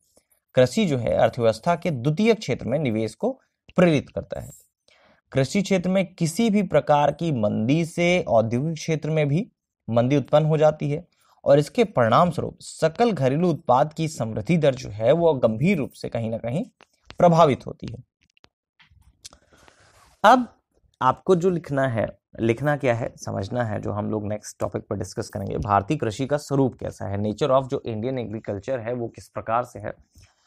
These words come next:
तो हेडिंग से डाल लीजिएगा, भारतीय कृषि का स्वरूप, भारतीय कृषि का स्वरूप। एक बार फिर से मैं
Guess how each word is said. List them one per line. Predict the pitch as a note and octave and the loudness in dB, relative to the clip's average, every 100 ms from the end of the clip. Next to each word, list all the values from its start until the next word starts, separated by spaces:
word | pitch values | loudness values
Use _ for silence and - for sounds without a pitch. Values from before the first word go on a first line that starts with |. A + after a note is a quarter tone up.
| _ _ - | _ _ 2
तो | C#3+ D3 - | 4 4 0
हेडिंग | A#2 C3+ G3+ | 0 2 2
से | G#3 E3+ | 0 2
डाल | A2 G#2 | 4 4
लीजिएगा, | F#2+ F#2+ F2+ | 0 -2 -2
भारतीय | - E2 G2+ G2 G2+ G3+ | -4 -4 -2 -2 -2 -8
कृषि | - G2 G2+ | -6 -10 -10
का | - - _ - | -8 -10 _ -12
स्वरूप, | - G2+ E2 - _ _ _ _ _ _ _ _ _ _ _ - _ - - _ - | -4 -4 -4 -12 _ _ _ _ _ _ _ _ _ _ _ -20 _ -16 -16 _ -6
भारतीय | G#2+ G#2 G2+ F#3+ | 0 0 0 -4
कृषि | F3+ G#2 A2+ | -4 -6 -4
का | G2+ D#3 | -4 -4
स्वरूप। | - C3+ G2+ - - - _ _ _ _ _ _ _ _ _ _ _ _ _ _ _ _ _ _ _ C#3 | -2 -2 -2 -4 -18 -20 _ _ _ _ _ _ _ _ _ _ _ _ _ _ _ _ _ _ _ -6
एक | C#3+ | 0
बार | F3 F#3 | 2 2
फिर | D#3+ | -2
से | D3 G3 | -4 -4
मैं | F3+ F3 | -2 -2